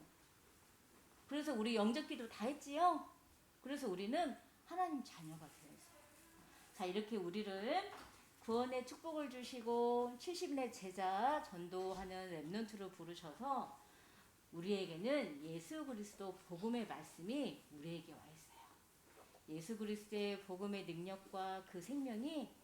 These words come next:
우리에게 와 있어요. 하나님께서, 예수님께서 하늘로 올라가시기 전에 우리에게 남기신 완성된 예수 그리스도의 말씀이에요.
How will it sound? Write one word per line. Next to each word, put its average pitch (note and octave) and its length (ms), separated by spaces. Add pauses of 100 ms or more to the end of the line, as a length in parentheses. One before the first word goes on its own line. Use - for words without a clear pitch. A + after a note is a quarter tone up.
(220)
우리에게 C4 560
와 C#3 80
있어요. - 440 (600)
하나님께서, C4 1000 (920)
예수님께서 G3 600
하늘로 C#4 400
올라가시기 F3 560
전에 G#3 580
우리에게 D#3 360
남기신 D#3 800 (360)
완성된 E3 1040
예수 C#3+ 200
그리스도의 D#3 360
말씀이에요. F3+ 640